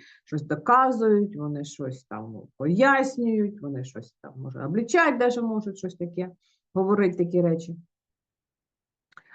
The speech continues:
А, тобто ми всі, е, е, реагуємо по-різному на ці речі. Щось,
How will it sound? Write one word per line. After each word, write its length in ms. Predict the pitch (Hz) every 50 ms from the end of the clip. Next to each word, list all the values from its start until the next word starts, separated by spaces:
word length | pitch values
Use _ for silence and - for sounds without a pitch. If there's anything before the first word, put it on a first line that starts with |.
| - - - - - - _
А, 100 | - 175
тобто 300 | 170 170 196 - - 214
ми 160 | 214 262 339 349
всі, 360 | - - - 220 240 254 277
е, 120 | 240 247
е, 680 | - 190 190 185 185 185 180 175 175 175 170 165 - 170 - 180 180 175 170 165 165 160 160 160 160
реагуємо 500 | 165 170 170 170 165 202 214 220 214 208
по-різному 520 | - - 196 196 196 180 170 160 151 151 147
на 120 | 143 143
ці 200 | 139 - - 143
речі. 460 | 139 123 107 - - - - - - -
Щось, 480 | - - - 214 220 - - - -